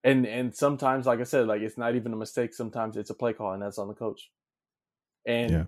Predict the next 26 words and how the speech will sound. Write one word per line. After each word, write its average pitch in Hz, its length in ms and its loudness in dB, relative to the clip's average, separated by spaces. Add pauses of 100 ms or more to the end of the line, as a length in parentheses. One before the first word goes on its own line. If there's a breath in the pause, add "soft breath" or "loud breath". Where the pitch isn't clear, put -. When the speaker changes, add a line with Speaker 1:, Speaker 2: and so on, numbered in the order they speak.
(100)
Speaker 2:
but 113 120 10
it 117 140 12
just 127 180 8
looks 131 160 8
bad 110 280 8 (440)
to 139 100 12
the 127 100 10
surface 131 400 2
level. 90 340 -2 (100)
That's 135 160 8
why 170 100 8
I - 40 8
like 175 140 6
people 165 200 8
who 151 120 12
don't 147 220 12
play 147 120 12
sports 135 320 8
and 123 80 6
they 120 80 8
talk 117 220 4
shit. - 180 4
I'm 110 120 0
just 107 120 -8
like, 98 180 2
"Bro, 98 260 2